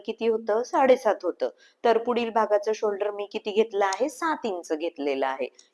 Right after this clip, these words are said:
ही गोष्ट इथं आवर्जून लक्षात घ्या. त्यानंतर जे नवीन मार्किंग केले आहे ना, तिथं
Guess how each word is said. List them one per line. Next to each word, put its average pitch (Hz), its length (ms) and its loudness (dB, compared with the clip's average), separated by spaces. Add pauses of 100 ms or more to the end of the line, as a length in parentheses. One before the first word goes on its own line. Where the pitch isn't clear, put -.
(100)
ही 233 60 -2
गोष्ट 202 380 2
इथं 185 220 -4
आवर्जून 170 500 -4
लक्षात 208 340 -2
घ्या. 214 220 -4 (360)
त्यानंतर 247 500 4
जे 247 160 0
नवीन 226 380 -2
मार्किंग 220 460 -4
केले 220 260 2
आहे 233 200 -2
ना, 240 140 -8
तिथं 220 260 -6